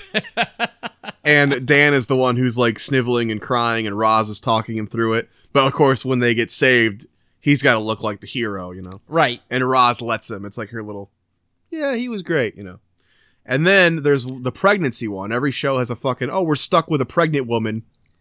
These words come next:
Speaker 2: Yep.
Speaker 1: This one, they have an entire courtroom of pregnant women. <laughs> And I think it's an earthquake. And they get stuck in the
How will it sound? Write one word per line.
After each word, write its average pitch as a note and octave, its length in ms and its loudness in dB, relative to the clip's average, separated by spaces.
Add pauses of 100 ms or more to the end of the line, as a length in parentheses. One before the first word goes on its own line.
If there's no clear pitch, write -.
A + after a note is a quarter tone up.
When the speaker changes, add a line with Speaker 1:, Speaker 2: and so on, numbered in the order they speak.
(140)
Speaker 2:
Yep. F#3+ 200 2 (720)
Speaker 1:
This G#3+ 260 4
one, D3+ 460 0 (440)
they D3 140 0
have E3+ 180 4
an D#3 60 2
entire D#3+ 480 0
courtroom C#3+ 640 0
of A2+ 140 -6
pregnant B2 400 -2
women. G#2+ 380 -4 (260)
<laughs> - 920 -4
And D3 240 4
I C3 120 2
think A3+ 200 0
it's F3 140 0
an C3+ 140 -6
earthquake. C3+ 720 -2 (200)
And C3 140 -2
they D3+ 100 4
get C#3 160 -4
stuck - 380 0
in D#3 200 0
the C#3 240 4